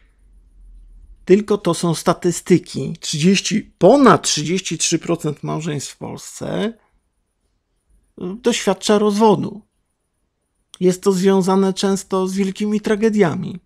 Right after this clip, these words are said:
które doprowadzają do samobójstw, do przestępstw, do rozwoju alkoholizmu, narkomanii. Ludzie od bólu,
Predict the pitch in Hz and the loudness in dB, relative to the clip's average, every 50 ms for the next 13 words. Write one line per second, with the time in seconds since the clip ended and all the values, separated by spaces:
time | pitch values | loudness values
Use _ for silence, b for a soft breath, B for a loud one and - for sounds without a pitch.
0 | _ _ _ _ _ _ _ _ _ _ _ _ b b b b b b b _ | _ _ _ _ _ _ _ _ _ _ _ _ b b b b b b b _
1 | - 180 180 185 175 190 180 - - 180 180 180 165 160 175 170 160 160 156 151 | 4 6 6 6 6 4 2 2 0 0 2 0 2 2 2 2 2 2 0 -2
2 | 151 - - 151 147 143 147 147 147 139 143 151 143 139 135 - - - - - | -2 -2 0 0 0 2 2 0 0 0 -2 -2 -2 -2 -4 -6 -12 -18 -20 -20
3 | _ _ _ _ _ _ - 143 165 165 170 - - 170 160 151 156 - - - | _ _ _ _ _ _ -4 -2 -2 -2 -2 -2 0 0 0 0 -2 -6 -8 -8
4 | 151 151 151 147 - - - - - _ _ _ _ _ _ _ _ _ _ _ | -6 -6 -6 -8 -10 -14 -18 -20 -20 _ _ _ _ _ _ _ _ _ _ _
5 | _ _ _ _ - 151 156 160 170 165 147 160 165 165 165 170 165 160 160 - | _ _ _ _ 0 2 2 4 2 2 0 2 2 4 4 4 2 0 -2 -6
6 | 165 - - 165 160 160 156 147 151 156 156 156 160 156 156 - 170 160 156 160 | -8 -4 -2 -2 0 0 -2 -2 -4 -4 -4 -4 -4 -4 -4 -4 -4 -4 -2 -2
7 | 147 139 135 135 131 131 - - _ _ _ _ _ _ _ _ _ _ _ _ | -2 -2 -2 -4 -6 -8 -10 -12 _ _ _ _ _ _ _ _ _ _ _ _
8 | _ _ _ _ B B B B B _ 147 147 160 175 202 214 185 208 202 190 | _ _ _ _ B B B B B _ 2 4 4 4 4 4 6 6 6 6
9 | 185 180 175 170 165 180 185 175 147 131 120 127 127 - - | 6 4 0 -2 2 4 6 6 6 4 2 0 -4 -6 -8